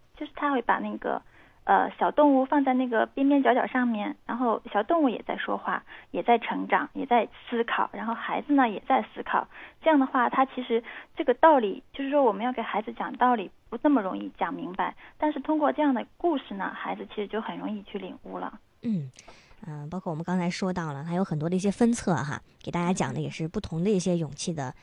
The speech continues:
Speaker 2: 呃，
Speaker 1: 嗯。
Speaker 2: 一种展现。呃，
Speaker 1: 嗯。
Speaker 2: 那就其中的一本儿吧，给我们详细地来说一说。
Speaker 1: 呃，好，
Speaker 2: 嗯。
Speaker 1: 那我就说一下这个敢于尝试的勇气吧。
Speaker 2: 嗯。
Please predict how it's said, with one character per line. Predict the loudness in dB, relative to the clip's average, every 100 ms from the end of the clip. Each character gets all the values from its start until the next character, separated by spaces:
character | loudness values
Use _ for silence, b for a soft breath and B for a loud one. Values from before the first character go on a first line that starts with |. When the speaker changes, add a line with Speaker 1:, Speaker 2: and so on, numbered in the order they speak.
| b b -10
Speaker 2:
呃， | -8 -6
Speaker 1:
嗯。 | -4
Speaker 2:
一 | 2
种 | 4
展 | 2 -2
现。 | 0 0 0 -4 B B
呃， | -8 -4 -2
Speaker 1:
嗯。 | 0
Speaker 2:
那 | 0 0 -4 -4
就 | -2
其 | 0 0
中 | 0
的 |
一 | 2 2
本 | 0
儿 | 0
吧， | -2
给 | 0 0
我 |
们 | 0
详 | -2 -4
细 | -2
地 | -2
来 | -2
说 | -4 -2 -2
一 |
说。 | 0 4
Speaker 1:
呃， | 6 6
好， | 4 4
Speaker 2:
嗯。 | 4
Speaker 1:
那 | 2
我 | 0
就 | 0 -2
说 | 2
一 | 2
下 | 2 0
这 | -2
个 | -4 -2
敢 | -2 -2
于 |
尝 | -6 -6 -6
试 | -2
的 | -2
勇 | -2 -6
气 | -6 -4
吧。 | -4 -4
Speaker 2:
嗯。 | -2 -2